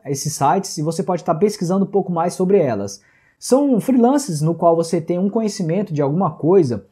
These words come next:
Por exemplo, você é bom em edição de imagens. Você pode oferecer o seu serviço nessas plataformas e as pessoas te contratam e você pode tá negociando de forma dentro da plataforma. E claro que futuramente, se vocês,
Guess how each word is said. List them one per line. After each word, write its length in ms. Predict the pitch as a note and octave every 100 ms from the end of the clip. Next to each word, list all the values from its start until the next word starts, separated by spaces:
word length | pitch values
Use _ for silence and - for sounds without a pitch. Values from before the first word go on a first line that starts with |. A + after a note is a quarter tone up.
| _ -
Por 100 | G3+
exemplo, 380 | E3+ F#3+ E3+
você 400 | E3 F3 - F3+
é 120 | F#3 D#3
bom 200 | F#3 G#3
em 140 | G3
edição 640 | F#3+ G#3 - E3+ F3+ A3 F#3
de 180 | F3
imagens. 920 | G#3 G3+ G#3 G#3 D#3+ D#3+ C3 A2+ G2 - _ _
Você 180 | A#2+ D3
pode 260 | D#3+ D#3
oferecer 520 | F#3+ G3+ G#3 D3 - A#3+
o 80 |
seu 200 | B3 G#3
serviço 640 | G3 E3+ B2 D3 A3+ C#4 C4 _ _ -
nessas 340 | C#3+ D3+ D#3
plataformas 840 | E3 E3 D#3+ - C#3 G#3 A#3 A#3 _ _ -
e 60 | C#3+
as 100 | D3
pessoas 360 | F3+ F#3 F#3
te 140 | - A#3
contratam 800 | A#3+ F#3+ D#3 D3+ G#3 - D4 - _
e 60 | D#3
você 220 | F3 -
pode 260 | E3+ F#3 D#3
tá 560 | F3 F3 E3+ D3 - _
negociando 840 | E3 G3 A3+ A#3 F3 F#3 A3 A#3+ A#3
de 140 | C3+ F3+
forma 420 | - F3+ F#3+ F#3
dentro 240 | D3 E3+ F3
da 140 | D3+
plataforma. 720 | D#3+ D3 C3 A#2 D3+ F3 A2+ - _ -
E 80 | D3
claro 320 | G3+ F3+ C#3
que 80 | -
futuramente, 560 | C#3 D#3 D#3+ D3 D3
se 140 | C#3 C#3
vocês, 460 | C3+ - C#3+ C#3